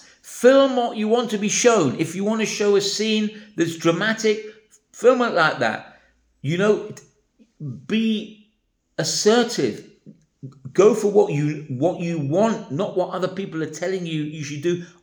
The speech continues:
"I want it, I want to show this,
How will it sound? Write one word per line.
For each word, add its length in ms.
"I 140
want 220
it, 100
I 60
want 220
to 40
show 240
this, 580